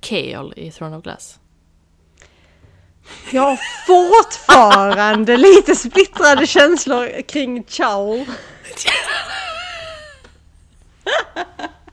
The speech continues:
Speaker 2: Och Danny dog.
Speaker 1: Älskar hans bok.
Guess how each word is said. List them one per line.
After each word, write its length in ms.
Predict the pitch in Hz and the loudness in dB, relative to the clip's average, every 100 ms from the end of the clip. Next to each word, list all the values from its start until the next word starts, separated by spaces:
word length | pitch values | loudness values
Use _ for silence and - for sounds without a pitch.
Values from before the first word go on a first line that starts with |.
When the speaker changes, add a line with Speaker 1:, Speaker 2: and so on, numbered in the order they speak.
| _ - _ - _ - - - - - - 427 - 403 370 370 339 349 370 _ - | _ -20 _ -20 _ -20 -20 -20 -20 -14 -8 -8 -8 -12 -14 -14 -14 -14 -16 _ -10
Speaker 2:
Och 160 | 427 320 | -8 -4
Danny 520 | 403 320 277 285 285 | -2 -2 -4 -6 -8
dog. 720 | 254 - 269 220 214 214 277 185 160 220 208 _ - - - | -10 -12 -10 -8 -10 -10 -12 -12 -14 -10 -10 _ -20 -20 -4
Speaker 1:
Älskar 760 | 202 202 220 220 - - 160 156 | 0 0 -2 -4 -8 -6 -6 -4
hans 320 | 180 160 160 | -6 -6 -8
bok. 500 | 170 151 - - - | -8 -10 -10 -18 -20